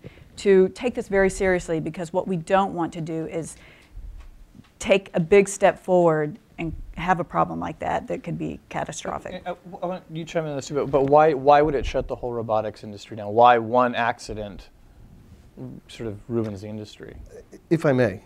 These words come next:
Speaker 2: Yeah.
Speaker 3: Um, first of all, understand why you would wanna have a driverless car. Okay? Right now, today,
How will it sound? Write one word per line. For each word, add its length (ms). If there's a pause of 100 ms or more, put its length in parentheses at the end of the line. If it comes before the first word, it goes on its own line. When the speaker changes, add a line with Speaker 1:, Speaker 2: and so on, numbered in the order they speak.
(100)
Speaker 2:
Yeah. 200 (140)
Speaker 3:
Um, 420 (200)
first 260
of 80
all, 360 (360)
understand 580
why 220
you 160
would 100
wanna 260
have 220
a 40
driverless 520
car. 300 (1000)
Okay? 380 (220)
Right 180
now, 200
today, 500